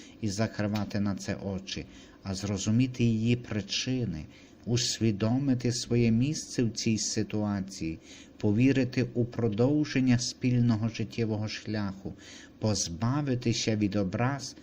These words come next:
та страху нових зрад, відмовитися від ролі жертви, бути готовим працювати над собою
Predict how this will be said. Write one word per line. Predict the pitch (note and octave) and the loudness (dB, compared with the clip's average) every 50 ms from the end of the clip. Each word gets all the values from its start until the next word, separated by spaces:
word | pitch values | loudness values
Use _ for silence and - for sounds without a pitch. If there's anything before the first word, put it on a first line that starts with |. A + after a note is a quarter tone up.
| - - - - - - | -20 -20 -20 -20 -20 -6
та | - G#2+ G2+ | -4 -2 -2
страху | - - - - - - B2+ C3+ C#3 B2 - - A#2+ | -2 -4 -8 -6 -2 -2 0 0 -2 -4 -2 0 2
нових | A#2 A#2 A#2+ B2+ C3 B2+ B2 A#2 A#2 | 4 4 4 2 4 4 2 2 0
зрад, | - - - B2 B2+ A#2+ A2 - - - - - - - - - - - - - | -2 -4 -4 -2 -2 -2 -4 -6 -10 -14 -18 -20 -20 -20 -20 -20 -20 -18 -6 -2
відмовитися | G#2+ A2 G2+ G#2+ G#2 A#2+ B2 B2 A#2+ A#2+ A#2 - A#2+ A#2 - - A#2+ | 0 0 2 4 4 6 6 6 6 4 4 2 0 0 2 0 0
від | A2+ A2 G#2+ A#2+ | 0 2 2 2
ролі | A#2+ B2 B2 A#2+ B2 A#2 | 4 4 4 4 4 2
жертви, | G#2 - C3 B2+ B2 B2 B2 A#2+ - - - - - - - - - - - - - - - - | 2 -2 -4 -4 -4 -4 -4 -6 -10 -14 -18 -18 -18 -18 -18 -20 -20 -20 -20 -20 -20 -20 0 2
бути | B2 A#2+ B2 B2 | 2 4 4 2
готовим | G#2+ F2 G#2+ A2 - - - C3+ C#3+ D3+ D3 C#3 C3 C3 | 2 2 0 -2 -2 -2 -2 0 0 2 2 2 2 2
працювати | B2+ - - B2+ B2 - - A#2+ A#2 B2 B2 A#2+ B2 - A2+ | 0 0 0 0 0 0 -2 0 2 2 2 0 0 2 2
над | A2+ A#2 A#2 A#2+ A#2+ - | 4 4 4 2 0 -4
собою | - - - B2+ A#2+ G#2+ G2+ A2+ A#2+ B2 A#2 A2+ A#2 | -10 -4 -2 0 0 2 2 4 4 6 4 4 2